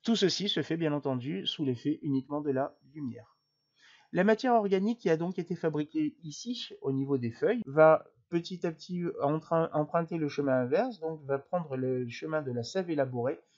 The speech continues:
pour redescendre jusqu'aux racines et être stockée sous la forme de tubercules dans des organes donc de réserve. Ici,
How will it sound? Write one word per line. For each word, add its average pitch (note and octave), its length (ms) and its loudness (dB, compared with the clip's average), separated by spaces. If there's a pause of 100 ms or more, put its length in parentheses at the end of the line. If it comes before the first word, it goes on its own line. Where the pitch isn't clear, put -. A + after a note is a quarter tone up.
(200)
pour C#3+ 140 0
redescendre F#3 540 0
jusqu'aux C#3 320 -6
racines C3+ 480 -2
et C#3+ 120 2
être C#3+ 260 0
stockée C3 440 -6 (240)
sous - 180 -8
la D3 120 6
forme D#3+ 360 2
de B2+ 120 -2
tubercules C#3+ 680 -2
dans C#3 140 0
des B2+ 180 -2
organes C3+ 340 0
donc C#3 220 -4
de C3 80 -2
réserve. A#2 440 -4 (120)
Ici, C3 400 -14